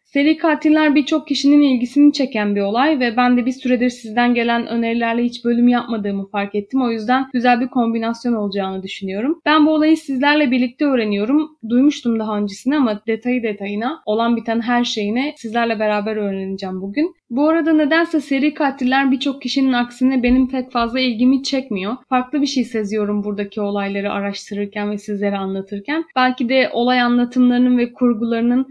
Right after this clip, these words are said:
e, başına kötü bir şey gelen insanın üzerine değil de bu katilin üzerine odaklanması bana bunu hissettiriyor, bilmiyorum. Çünkü bu insanların hayatını kararttığı insanların sadece bir sayıdan ibaretmiş gibi bahsetmek beni biraz üzüyor galiba.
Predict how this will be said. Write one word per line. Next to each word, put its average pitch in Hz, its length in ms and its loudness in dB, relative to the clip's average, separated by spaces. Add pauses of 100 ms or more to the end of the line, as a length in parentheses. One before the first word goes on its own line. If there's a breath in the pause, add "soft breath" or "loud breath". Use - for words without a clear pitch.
e, 208 240 -2
başına 262 460 0
kötü 262 220 -2 (340)
bir 214 140 -4
şey 269 220 -2
gelen 247 220 0
insanın 240 480 0
üzerine 233 460 0
değil 285 280 0
de 254 220 -2
bu 233 240 -2
katilin 226 540 -2
üzerine 220 340 0
odaklanması 208 1000 -4
bana 196 280 -4
bunu 196 140 -2
hissettiriyor, 196 720 -6
bilmiyorum. 208 500 -4 (280)
Çünkü 254 300 0
bu 269 80 2
insanların 262 540 2
hayatını 247 580 2
kararttığı 247 440 0
insanların 247 960 0
sadece 254 540 -2
bir 233 60 0
sayıdan 262 420 0
ibaretmiş 240 600 0
gibi 220 220 -2
bahsetmek 240 580 -2
beni 247 220 4
biraz 240 380 -2
üzüyor 220 380 0
galiba. 196 640 -4